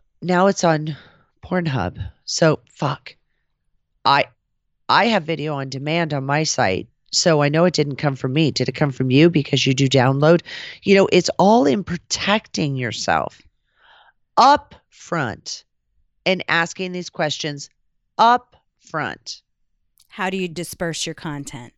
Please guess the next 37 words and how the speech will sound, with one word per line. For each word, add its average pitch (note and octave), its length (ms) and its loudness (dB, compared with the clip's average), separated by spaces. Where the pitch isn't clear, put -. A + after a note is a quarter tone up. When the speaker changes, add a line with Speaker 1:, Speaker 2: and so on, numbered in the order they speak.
Speaker 1:
Right. B2+ 640 -4
Speaker 2:
Because - 120 4
Speaker 1:
Because - 160 6
Speaker 2:
it's F3+ 80 0
Speaker 1:
if - 40 6
Speaker 2:
not D4+ 200 6
exclusive. B3 720 -4
Once G3 300 -6
you, D#3+ 260 -6
anybody F3+ 460 -6
can D#3+ 200 -14
get D#3+ 220 -6
it, B3 220 -6
let A3+ 140 -4
alone D4+ 260 -6
it's E4 120 -6
out D#4 140 -2
there E4 120 -4
for E4+ 140 -4
free. F#4 380 -4
Why D#3 240 -8
do F3 60 -8
you F3+ 80 -6
have G3 160 -6
to G#3+ 80 -8
purchase? G3+ 640 -8
Speaker 1:
Right. G#3 480 2
Speaker 2:
Now, F4 160 4
I E4+ 140 2
do F#4+ 260 -2
get D#4 300 -2
that A#3+ 160 -8
they A3+ 80 -8
could - 160 -20
probably B3+ 360 -4
still, A#3+ 500 -6
still, C#4+ 920 -6